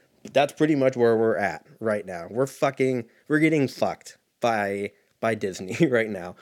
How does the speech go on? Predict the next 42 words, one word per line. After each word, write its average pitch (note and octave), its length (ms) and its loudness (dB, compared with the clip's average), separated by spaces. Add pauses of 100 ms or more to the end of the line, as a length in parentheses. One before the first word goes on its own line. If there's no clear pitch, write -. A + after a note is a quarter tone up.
We D3+ 120 -2
just D3+ 120 -4
don't A#2+ 120 2
realize G2+ 420 0
it. - 120 -18
But B2 100 -2
right C#3 160 2
now D#3 240 2
it F#2+ 100 -8
feels F#2+ 220 -6
great, C#3 300 2 (220)
'cause G#2 140 -8
The G2+ 60 -8
Mandalorian A2+ 800 -2
is F#2 180 -12
fucking G#2 460 -6
dope. D#2+ 320 -14 (380)
But A#2 540 0 (400)
they're G#2+ 200 -6 (360)
fucking B2 400 -2
testing D3+ 420 -2
the C#3 80 0
waters. F#2+ 460 -4
The F#2+ 80 -12
water's C3 420 -2
too E3 240 -2
hot. C#3+ 380 -6
They G#2 80 -10
don't B2 260 -4
need B2 140 -4
to A2+ 80 -6
jump A2 340 -4
in F#2+ 140 -6
yet, F#2 300 -12
because G#2+ 420 -4 (340)
they're B2 140 0
gonna A#2+ 260 0
do A2+ 220 -2
an F2+ 160 -4
Obi-Wan A#2 480 -2
Kenobi A2+ 380 -4
movie. D#3 460 -4